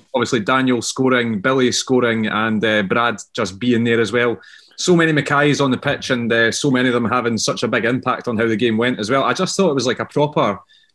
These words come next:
like, the game was being played like it was the last ten minutes of the game for about, like, fifty-five minutes. It was end to end. You had a wonderful goal scored by Daniel Mackay, uh, in the, in the second half. And, you know,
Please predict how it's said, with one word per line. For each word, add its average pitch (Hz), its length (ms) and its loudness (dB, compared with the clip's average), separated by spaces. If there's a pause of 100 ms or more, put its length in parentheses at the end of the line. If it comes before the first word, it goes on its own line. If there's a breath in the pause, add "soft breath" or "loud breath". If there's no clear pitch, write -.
(380 soft breath)
like, 120 320 -2 (480)
the 135 140 -2
game 165 300 4
was 147 180 2
being 139 260 2
played 143 280 0
like 123 160 0
it - 40 -4
was 110 120 -6
the 123 60 2
last 117 360 -2
ten 127 240 0
minutes 135 300 0
of 127 80 0
the 110 60 0
game 98 340 0
for 127 160 -2
about, 117 240 0 (240)
like, 113 320 -4
fifty-five 123 680 -2
minutes. 135 460 -2
It 123 100 0
was 120 340 -2 (400 soft breath)
end 156 280 2
to - 120 -2
end. 120 360 2
You 113 120 0
had 113 80 0
a 113 80 0
wonderful 139 760 0
goal 127 240 2
scored 117 260 0
by 104 140 0
Daniel 120 380 0
Mackay, 113 600 -2
uh, 104 480 2
in 107 60 0
the, 107 300 0
in 107 80 -2
the 101 40 0
second 110 360 -2
half. 117 360 -4 (720 soft breath)
And, 135 320 2 (140)
you 165 100 2
know, 123 300 0